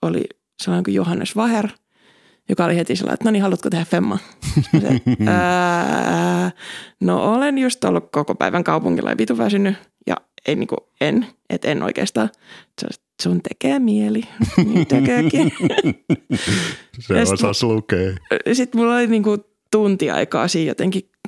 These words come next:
Speaker 1: kasata itseni. Mä sanoin, että mä, okei, että mä katon, että mä mietin, että onks mulla niinku jotain. Ja sit mä olin sellainen, että okei, mä oon tunti aikaa, että mä pystyn niinku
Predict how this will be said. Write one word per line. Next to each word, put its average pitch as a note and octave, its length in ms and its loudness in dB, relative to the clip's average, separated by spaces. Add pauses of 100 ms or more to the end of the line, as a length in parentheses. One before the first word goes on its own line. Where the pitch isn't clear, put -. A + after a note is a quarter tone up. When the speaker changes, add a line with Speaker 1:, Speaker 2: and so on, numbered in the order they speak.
(220)
Speaker 1:
kasata D#3+ 540 -2
itseni. E3 300 0
Mä F#3+ 80 2
sanoin, G#3 160 2
että F#3 140 -2
mä, F3+ 60 -4 (140)
okei, G3 200 2
että D3 140 -4
mä F#3 60 0
katon, D#3+ 340 0 (280)
että - 200 -10 (240)
mä E3 120 0 (120)
mietin, D3+ 360 0
että - 200 -4
onks - 180 -4
mulla - 140 -2
niinku A#3+ 200 -2
jotain. A3+ 280 0
Ja A3 80 0
sit - 120 -6
mä G#3 80 0
olin G#3 100 0
sellainen, A#3+ 220 -4
että A3 140 -2
okei, F#3 100 -2 (400)
mä - 100 -20
oon - 100 -2
tunti A3+ 260 2
aikaa, F3+ 240 -2
että E3+ 120 -2
mä E3+ 40 0
pystyn E3+ 300 -2
niinku - 420 -4